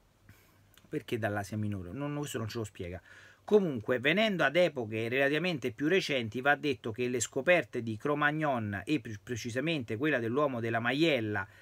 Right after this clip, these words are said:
Rellini, e quella del cranio dell'olmo, Sergi, hanno mostrato la presenza di una razza, ehm, dolicocefala che per il suo complesso di caratteri può identificarsi col tipo mediterraneo di Giuseppe Sergi.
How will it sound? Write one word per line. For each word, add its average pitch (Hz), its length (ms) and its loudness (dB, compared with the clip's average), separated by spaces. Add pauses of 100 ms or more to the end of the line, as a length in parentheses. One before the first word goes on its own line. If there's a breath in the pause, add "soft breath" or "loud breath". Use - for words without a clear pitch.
(340 loud breath)
Rellini, 135 800 0
e 131 140 -2
quella 147 280 0
del 117 180 -2
cranio 139 400 2
dell'olmo, 120 600 0
Sergi, 127 540 -2
hanno 147 300 2
mostrato 139 460 -2
la 120 100 -2
presenza 139 480 -2
di 110 80 -6
una 123 160 0
razza, 131 500 4 (340 loud breath)
ehm, 104 600 -4
dolicocefala 147 1120 2
che 131 160 -2
per 139 140 -4
il 139 120 -4
suo 185 200 2
complesso 139 560 -2
di 123 100 -6
caratteri 127 540 2
può 165 220 0
identificarsi 135 840 -4
col 151 240 -2
tipo 110 260 -6
mediterraneo 113 540 -2
di 143 140 -4
Giuseppe 107 480 -6
Sergi. 107 480 -6